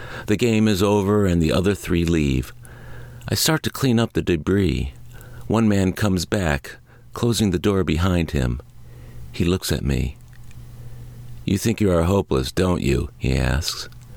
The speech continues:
"I know it," I reply. "Well, you're not," says the man.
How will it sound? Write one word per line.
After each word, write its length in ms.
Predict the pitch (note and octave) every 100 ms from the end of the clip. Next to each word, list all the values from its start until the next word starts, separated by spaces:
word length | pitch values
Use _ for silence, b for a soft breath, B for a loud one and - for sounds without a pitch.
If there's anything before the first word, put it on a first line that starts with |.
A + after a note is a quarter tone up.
| B B B B -
"I 140 | F#2
know 320 | E2+ E2+ G#2
it," 80 | C#2+
I 100 | B1+
reply. 680 | B1+ B1 - C2 C2 B1 C#2+ - - B B B
"Well, 240 | - E2 F2
you're 160 | F2
not," 420 | F#2+ G#2 F#2 -
says 300 | - - C2+
the 80 | C#2
man. 460 | C#2 C#2+ C#2+ D2+